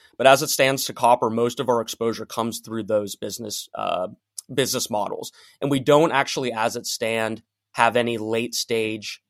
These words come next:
copper development exposure other than royalties on said assets,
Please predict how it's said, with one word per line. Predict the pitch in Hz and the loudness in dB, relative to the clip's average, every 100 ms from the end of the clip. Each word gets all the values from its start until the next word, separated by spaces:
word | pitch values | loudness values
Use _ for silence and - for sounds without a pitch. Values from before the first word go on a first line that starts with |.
| _ _ _ | _ _ _
copper | - 123 110 - 113 | -2 2 2 2 -2
development | 110 101 107 104 110 104 - _ - | -2 -2 -2 -4 -8 -10 -16 _ -18
exposure | - - 113 113 104 107 101 - _ _ - - _ - | -12 -2 0 0 0 -4 -4 -8 _ _ -20 -20 _ 2
other | 143 156 165 | 8 8 8
than | 139 127 | 6 4
royalties | 120 117 120 120 - 107 101 - | 4 4 4 4 -4 -8 -8 -4
on | 107 104 101 | -4 -4 -6
said | - 95 95 | -8 -6 -8
assets, | 95 - - - - | -8 -10 -12 -14 -16